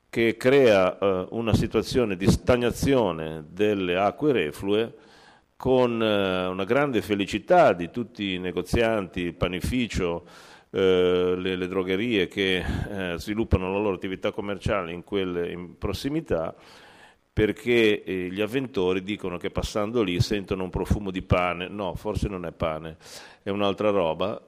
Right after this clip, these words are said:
che, come dire, eh, non agevola l'ingresso negli esercizi commerciali per acquistare le fragranti focaccia genovese.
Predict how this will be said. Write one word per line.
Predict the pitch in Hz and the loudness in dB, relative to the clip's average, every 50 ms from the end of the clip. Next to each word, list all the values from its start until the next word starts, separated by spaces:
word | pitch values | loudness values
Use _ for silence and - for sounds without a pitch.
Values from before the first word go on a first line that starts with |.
| - - | -16 -14
che, | - - 107 104 101 98 95 92 90 90 90 90 87 85 | -8 -4 0 0 2 2 2 0 0 -2 -2 -2 -4 -6
come | - 98 104 101 | -8 -10 -10 -6
dire, | 98 98 90 90 90 87 - | -4 -2 -2 -2 -2 -4 -4
eh, | - 98 101 98 95 92 90 87 90 90 87 | -6 -6 -4 -4 -4 -6 -6 -6 -8 -8 -10
non | 90 101 98 98 95 92 92 110 117 123 131 135 135 135 | -12 -14 -14 -14 -14 -12 -12 -8 -4 0 2 4 4 4
agevola | 131 127 117 135 147 151 135 104 104 98 92 87 82 82 87 - - - | 4 4 2 2 2 2 2 2 2 2 2 0 -2 -4 -6 -12 -14 -10
l'ingresso | - 95 101 98 95 90 104 101 104 104 98 92 - - 92 | -6 -4 -4 -4 -2 2 4 6 6 6 6 4 2 0 -4
negli | 87 87 87 90 87 | -4 -4 -4 -4 -2
esercizi | 85 92 92 85 - 104 92 90 98 87 | -2 -2 -2 -4 -6 -8 -8 -6 -6 -6
commerciali | - 95 92 98 95 - - - 92 90 90 90 90 87 85 | -6 -4 -4 -4 -4 -4 -2 0 0 2 2 0 0 -4 -4
per | - - 85 | -6 -6 -6
acquistare | 85 - - 92 85 - - 87 85 85 85 87 87 85 85 - - - - - - - _ | -6 -6 -2 -2 -2 -2 0 -2 -2 0 0 0 -2 -2 -4 -6 -10 -18 -20 -20 -20 -16 _
le | - 95 | -4 -4
fragranti | 85 - 95 95 90 90 87 87 87 85 - | -2 0 0 0 0 0 0 -2 -2 -4 -8
focaccia | 85 - 95 82 - 92 85 - - 85 | -10 -10 -12 -8 -6 -4 -4 -4 -6 -8
genovese. | 78 90 82 82 78 76 76 76 73 71 82 82 92 - | -10 -10 -10 -10 -10 -10 -8 -10 -10 -10 -12 -16 -18 -20